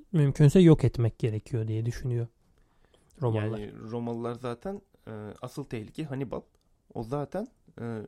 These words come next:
Speaker 2: yani Roma Cumhuriyeti'nin merkezinde.
Speaker 1: Roma'nın derdi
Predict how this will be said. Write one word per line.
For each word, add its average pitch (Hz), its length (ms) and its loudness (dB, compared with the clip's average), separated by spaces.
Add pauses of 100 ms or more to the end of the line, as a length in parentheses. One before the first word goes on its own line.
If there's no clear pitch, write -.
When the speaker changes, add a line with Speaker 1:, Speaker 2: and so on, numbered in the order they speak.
(280)
Speaker 2:
yani 101 360 -10
Roma 139 300 -4
Cumhuriyeti'nin 123 500 -10
merkezinde. 110 560 -6
Speaker 1:
Roma'nın 190 500 8
derdi 185 420 6